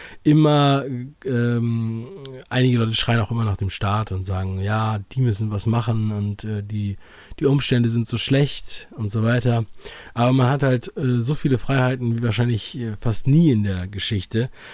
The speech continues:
Die sollte man auch nutzen und deren sollte man sich auch bewusst sein, ja. Und nicht, also mach dir das heute bewusst und nicht erst irgendwie in zwanzig, dreißig Jahren oder vierzig Jahren, ja.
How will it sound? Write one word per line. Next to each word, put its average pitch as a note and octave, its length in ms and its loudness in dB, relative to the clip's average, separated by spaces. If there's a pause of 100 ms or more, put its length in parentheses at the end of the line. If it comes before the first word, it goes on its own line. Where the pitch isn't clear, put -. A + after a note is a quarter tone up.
(220)
Die A#2+ 200 2
sollte A#2+ 240 4
man A#2 140 0
auch A2 160 -2
nutzen B2+ 360 2
und G2 100 0
deren G#2 260 0
sollte G#2+ 200 -4
man G#2 120 -2
sich G#2 120 -6
auch G2+ 80 -4
bewusst G2+ 440 0
sein, D2+ 300 -8 (220)
ja. F2 240 -12 (360)
Und G#2+ 200 2
nicht, - 480 -2 (240)
also G#2 240 -4
mach A#2+ 160 -2
dir A#2 160 -2
das A2 280 -2
heute E3+ 280 4
bewusst D3 440 0
und B2 200 2
nicht D3+ 280 2
erst C3 500 -4 (200)
irgendwie A#2+ 520 4 (180)
in A2+ 160 -2
zwanzig, A2+ 380 0
dreißig G#2 380 -4
Jahren G2+ 320 -2
oder F#2 160 -6
vierzig G#2 420 -8
Jahren, F#2+ 260 -4 (560)
ja. F#2+ 180 -6